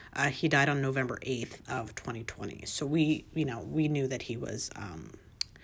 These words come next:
we knew that he had, uh, cancer, and it was, you know, pretty severe. So everyone was expecting it, but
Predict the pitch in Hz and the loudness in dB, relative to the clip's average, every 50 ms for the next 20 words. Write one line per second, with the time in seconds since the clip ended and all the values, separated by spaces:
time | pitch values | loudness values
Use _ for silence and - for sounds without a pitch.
0 | - - - - - - - - - - - - 170 160 160 160 160 160 147 147 | -20 -20 -20 -20 -20 -20 -20 -20 -20 -4 4 6 8 10 10 10 8 8 8 6
1 | 143 - - 151 139 135 135 139 - - - - 117 123 120 - - - - - | 4 4 4 2 2 2 2 0 -4 -6 -8 -6 -6 -6 -6 -8 -10 -12 -12 -10
2 | - - 98 - - - - - - - - 175 165 160 160 - 170 165 156 156 | -8 -6 -6 -6 -8 -10 -14 -16 -8 0 2 2 4 4 4 4 4 4 2 2
3 | 160 160 160 - - 151 143 131 127 123 120 123 123 131 - - - - - - | -2 -4 -8 -8 -6 -4 -4 -4 -4 -6 -6 -8 -10 -10 -12 -18 -20 -10 -4 -2
4 | 143 127 127 120 - - - - - - - - - - - 170 143 131 117 - | -2 -2 -2 -2 -4 -4 -4 -6 -8 -12 -20 -20 -12 -2 0 0 0 0 -2 -2
5 | - 139 131 - - - 127 - - - - - - - - 107 - - - - | -2 -2 0 0 -2 -4 -4 -6 -6 -6 -4 -4 -4 -4 -4 -6 -8 -10 -10 -10
6 | - - - - - - - - - - - 220 208 220 233 214 202 196 180 160 | -10 -10 -10 -10 -10 -12 -12 -14 -6 6 10 12 12 12 12 12 12 12 12 10
7 | 165 - - - 147 - - 147 139 135 147 139 - - - 135 131 | 6 4 2 2 2 2 2 0 0 2 0 0 -2 -2 -2 -2 -2